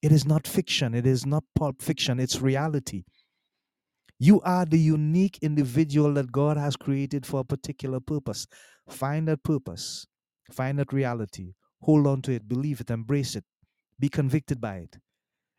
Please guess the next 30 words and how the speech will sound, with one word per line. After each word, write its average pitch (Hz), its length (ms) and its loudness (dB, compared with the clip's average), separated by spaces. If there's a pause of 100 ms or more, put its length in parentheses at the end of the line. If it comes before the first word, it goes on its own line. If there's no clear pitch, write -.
(160)
And 104 160 -8
let 143 140 0
it 156 160 0
be 151 100 4
the 139 140 4
thing 139 340 -2
that 120 220 -6
takes - 340 -6
you 127 60 -2
to 127 160 -6
the 110 100 -4
next 117 360 -8
place 120 320 -2
that 110 240 -4
you 113 120 -2
need 113 300 -6
to 117 100 -4
go 104 300 0
in 98 180 -6
this 98 260 -8
life. 90 400 -12 (640)
Because 120 320 0
at 104 140 0
the 110 120 2
end 160 220 4
of 147 100 0
the 143 80 4
day, 113 400 0 (920)
it's - 200 0
about 107 540 0